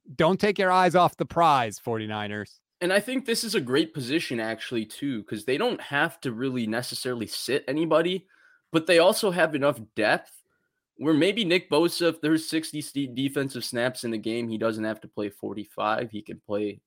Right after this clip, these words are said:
Speaker 2: forty or thirty-five, just
Speaker 1: Right.
Speaker 2: 'cause the other guys around them are playing well. Um, that's one thing they didn't have on, in twenty nineteen.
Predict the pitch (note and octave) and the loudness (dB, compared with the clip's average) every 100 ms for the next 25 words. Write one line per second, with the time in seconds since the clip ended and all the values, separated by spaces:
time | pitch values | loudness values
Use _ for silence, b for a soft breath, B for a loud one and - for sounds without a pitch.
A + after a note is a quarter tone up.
0 | - G2 G#2 G#2+ G#2+ G#2+ G2+ - A2 A2+ | -14 -6 -4 -2 -4 -4 -6 -4 -2 -2
1 | A#2+ A#2+ C#3+ D3+ - _ _ _ _ _ | 0 2 4 0 -6 _ _ _ _ _
2 | D3+ - F3+ D3 F3+ F#3 G#3 G3 G3+ F3 | 0 2 2 2 4 4 6 6 6 4
3 | D#3+ D#3+ F3+ F3 D3 - D3 D3+ A2 B2+ | 4 4 4 2 0 -2 -2 0 2 4
4 | C3 A2 G#2+ - G2+ G2+ _ b b _ | 4 4 0 0 -2 -4 _ b b _
5 | C3 F#3+ F3 G3 A3 G3+ G3 E3 C#3 D#3+ | 2 2 2 2 4 2 4 4 4 2
6 | C3 A2 G2+ G2+ - A2 G2+ - G#2+ G2+ | 2 0 0 -4 -4 -8 -8 -6 -6 -6
7 | G2 G2 - G2 F#2+ | -8 -10 -12 -14 -16